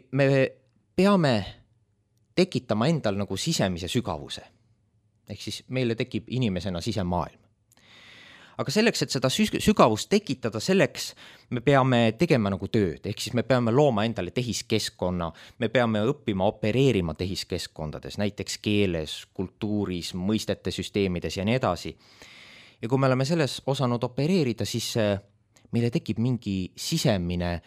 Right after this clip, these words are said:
elamuste komplekt, mis ei tugine enam instinktidel, vaid, äh, meile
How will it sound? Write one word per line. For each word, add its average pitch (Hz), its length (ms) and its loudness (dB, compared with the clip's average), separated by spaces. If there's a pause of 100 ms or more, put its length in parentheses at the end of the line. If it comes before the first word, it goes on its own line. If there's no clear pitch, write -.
(420)
elamuste 104 580 2
komplekt, - 720 -2 (180)
mis 107 160 -2
ei 104 80 -4
tugine 131 320 0
enam 95 160 -2
instinktidel, 98 800 -4 (480)
vaid, 104 560 0
äh, 98 160 -2
meile 110 260 0